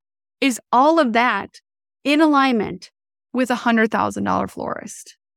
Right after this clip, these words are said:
You need to be the hundred thousand dollar florist. If that's your goal, if that's not your goal,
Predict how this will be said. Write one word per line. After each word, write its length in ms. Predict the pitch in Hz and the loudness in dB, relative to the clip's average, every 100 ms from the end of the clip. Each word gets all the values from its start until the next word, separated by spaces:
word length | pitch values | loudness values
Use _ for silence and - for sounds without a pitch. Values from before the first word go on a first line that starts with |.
| _ _ _ _ - | _ _ _ _ -4
You 580 | 233 254 277 294 311 302 | 2 4 6 4 2 0
need 340 | 254 247 247 226 | 2 4 2 0
to 140 | 269 | 0
be 640 | 214 226 226 208 202 196 _ _ _ _ _ _ _ | 0 -2 -4 -4 -8 -12 _ _ _ _ _ _ _
the 140 | 233 220 | -2 -2
hundred 380 | - 233 233 | 0 0 0
thousand 280 | 226 214 208 | 0 -2 -2
dollar 200 | 202 190 | -4 -4
florist. 440 | 196 202 - 196 - | -4 -8 -6 -8 -6
If 100 | - | -6
that's 320 | - 240 269 | 0 0 0
your 120 | 262 220 | -2 0
goal, 340 | 180 - - _ | -2 -4 -10 _
if 80 | 247 | 0
that's 220 | 294 302 | 2 2
not 180 | 294 277 | 2 4
your 140 | 320 | 2
goal, 300 | 311 320 349 | 4 4 2